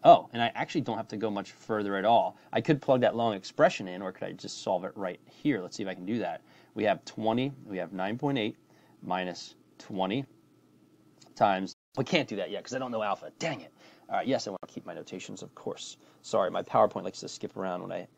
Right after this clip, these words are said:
reach a threshold of writing too much in its own definition. So let's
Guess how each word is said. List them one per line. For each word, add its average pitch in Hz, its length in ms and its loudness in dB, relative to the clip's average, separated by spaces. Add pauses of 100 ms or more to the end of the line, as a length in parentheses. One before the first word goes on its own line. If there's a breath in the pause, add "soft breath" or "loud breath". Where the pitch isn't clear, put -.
(300 soft breath)
reach 104 220 -6
a 92 180 -8 (380)
threshold 104 640 0
of 85 100 -8 (140)
writing 101 340 0
too 104 140 -6
much - 380 -4 (360)
in 95 120 -8
its 90 120 -8
own 92 160 -6
definition. 95 500 -6
So 95 140 -12
let's 107 160 -10